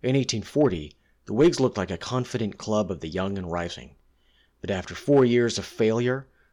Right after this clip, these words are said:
they had turned into a squabbling stew, or so many in the public thought. Thus, it came as no great surprise when Polk won the election, with the major platform issues being expansion into the West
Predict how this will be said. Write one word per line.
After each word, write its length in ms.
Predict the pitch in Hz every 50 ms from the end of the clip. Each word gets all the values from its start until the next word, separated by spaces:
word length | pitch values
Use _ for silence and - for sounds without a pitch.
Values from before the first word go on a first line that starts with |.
| _ _
they 80 | 92
had 140 | 92 87 -
turned 260 | - 110 113 110 101
into 220 | 101 - - 92 98
a 40 | 90
squabbling 540 | - - 117 104 95 92 98 98 95 87
stew, 540 | - - - - - 117 87 69 64 - _ _ _ _ _ _ _ -
or 240 | 104 95 80 76 - _
so 200 | - - - 113
many 280 | 98 92 90 85 85 82
in 80 | 80 80
the 40 |
public 400 | - - 101 - - - - _
thought. 380 | - - - 107 73 57 - - _ _ _ _ _ _ _ _ _ _ _ _ _ _ _ _ _ _ _ _ _ _ _ _ _ _ _ _ - _ _ _ _ _ _ _ _ _ _ _ -
Thus, 300 | 135 127 127 117 107 -
it 100 | 143 -
came 220 | - 156 160 170 160
as 100 | 131 123
no 140 | 127 120
great 260 | 110 107 113 101 90 -
surprise 640 | - - _ - - 165 135 95 85 87 92 92
when 260 | 95 98 104 98 92 -
Polk 360 | - - 117 110 104 101 -
won 140 | 101 98 87
the 80 | 85 80
election, 600 | 85 90 101 95 92 - - 85 69 67 67 - _ _ _ _ -
with 100 | - -
the 80 | 113
major 320 | 110 120 139 143 120 110 92
platform 560 | - 95 110 104 107 - - 117 104 95 104
issues 420 | 107 104 - - 90 80 82 80
being 220 | - - 87 85 82
expansion 560 | 82 85 - - - 95 87 78 - 90 92
into 140 | 80 80 76
the 100 | 87 85
West 480 | 85 87 78 76 71 - - - -